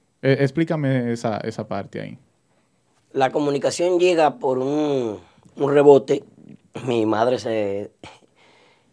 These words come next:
Speaker 2: comienza Telecontacto, Canal cincuenta y siete, recuerdo, por el año dos mil cinco, seis, siete, por ahí, no recuerdo exactamente la fecha. Creo que un poquito más allá, puede ser dos mil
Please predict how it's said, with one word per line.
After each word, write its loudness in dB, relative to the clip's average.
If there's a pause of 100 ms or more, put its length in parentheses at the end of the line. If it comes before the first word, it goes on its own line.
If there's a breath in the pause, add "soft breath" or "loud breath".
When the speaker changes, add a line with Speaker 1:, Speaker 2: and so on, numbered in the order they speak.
(180)
Speaker 2:
comienza 0
Telecontacto, -2
Canal -8
cincuenta -6
y -10
siete, -6
recuerdo, -4 (320)
por -12
el -8
año -4
dos -12
mil -6 (120)
cinco, -10
seis, -10
siete, -8
por -6
ahí, -2
no -10
recuerdo -6
exactamente -8
la -6
fecha. -4 (1500 soft breath)
Creo -6
que -4
un -4
poquito -6
más -8
allá, -6 (340 loud breath)
puede -10
ser -10
dos -10
mil -12